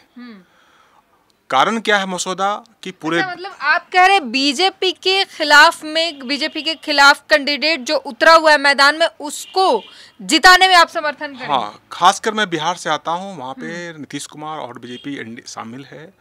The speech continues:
Speaker 1: हम्म।
Speaker 2: और कुछ दिन पहले नीतीश कुमार जी हम लोग साथ थे।
Speaker 1: हम्म।
Speaker 2: तो बिहार के लोगों को ठगने का काम किया है,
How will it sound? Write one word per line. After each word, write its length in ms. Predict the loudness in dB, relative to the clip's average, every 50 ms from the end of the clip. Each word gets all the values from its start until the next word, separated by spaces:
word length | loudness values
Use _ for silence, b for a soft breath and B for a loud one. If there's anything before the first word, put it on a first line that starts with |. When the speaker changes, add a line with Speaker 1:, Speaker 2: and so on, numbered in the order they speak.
| _ _
Speaker 1:
हम्म। 200 | -20 -20 -20 -12
Speaker 2:
और 280 | -10 -10 -10 -10 _ _ _
कुछ 120 | -16 -16
दिन 100 | -16 -16
पहले 300 | -16 -16 -16 -14 -14 -14
नीतीश 260 | -14 -14 -14 -14 -14 -14
कुमार 220 | -12 -12 -14 -14
जी 80 | -14 -18
हम 140 | -18 -18
लोग 140 | -18 -16 -16
साथ 180 | -14 -14 -14 -16 _ _ -20
थे। 40 | -20
Speaker 1:
हम्म। 420 | -20 -20 _ _ -20 -20 -20 -16
Speaker 2:
तो 360 | -12 -12 -12 -12 -12 -14 -18 _ _ _ _ _ _ _ _ _ _ _ _ _ _ _ -14
बिहार 220 | -10 -6 -6 -6 -6
के 120 | -8 -12
लोगों 240 | -14 -14 -14 -14 -12
को 100 | -14 -14
ठगने 400 | -12 -8 -10 -10 -8 -8 -10 -10
का 80 | -8 -10
काम 140 | -10 -10
किया 180 | -10 -14 -16 -16
है, 180 | -16 -20 -20